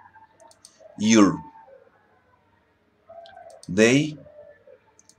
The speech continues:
theirs, their. Y pues bien, todos estos pronombres personales,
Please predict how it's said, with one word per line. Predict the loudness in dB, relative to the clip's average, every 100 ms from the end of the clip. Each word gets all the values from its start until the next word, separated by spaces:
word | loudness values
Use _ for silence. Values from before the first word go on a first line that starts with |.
| -20 _ _ -14
theirs, | -2 0 0 -2 -8 -14 _ -20 -20 _ _ _ _ _ _ _ _ _ _ _ _ -20 _ -16
their. | -2 2 2 0 -6 -16 _ _ _ _ _ -20 -20 -20 _ -20 -20 -20 -14
Y | -4
pues | -2 0
bien, | 2 2 2 -6 _ -20 _ _ -2
todos | 2 2 0
estos | -6
pronombres | -6 -4 0 0 0
personales, | -4 -6 -2 0 2 0 -2 -6 -10